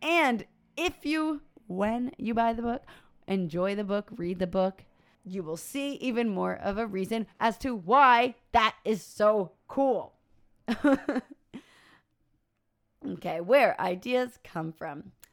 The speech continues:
I texted my friend the other day saying, "I just got this one." And I was referring to an idea slash realization.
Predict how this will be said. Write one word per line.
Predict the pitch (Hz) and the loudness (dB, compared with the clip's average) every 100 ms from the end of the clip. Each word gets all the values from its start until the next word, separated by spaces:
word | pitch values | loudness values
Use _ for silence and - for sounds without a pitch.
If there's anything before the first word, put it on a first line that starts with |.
| _ _ _ | _ _ _
I | 196 202 196 | 0 2 0
texted | 214 196 226 | -4 -8 -8
my | 190 | -8
friend | 175 196 196 | -6 -6 -6
the | 185 | -6
other | 165 170 | -6 -6
day | 170 | -8
saying, | 170 170 165 160 _ _ - | -6 -6 -6 -10 _ _ -6
"I | |
just | 208 190 - | -4 -4 -4
got | 170 - | -8 -8
this | - - | -16 -14
one." | - - _ _ _ - | -16 -18 _ _ _ -6
And | 190 | -4
I | |
was | 190 | -4
referring | 208 208 269 269 220 | -6 -4 -2 -2 -6
to | 214 220 | -6 -6
an | 202 | -6
idea | 160 170 175 180 190 | -6 -10 -6 -4 -4
slash | - 165 - | -4 -6 -6
realization. | 170 170 165 165 175 208 226 | -8 -8 -8 -8 -8 -10 -10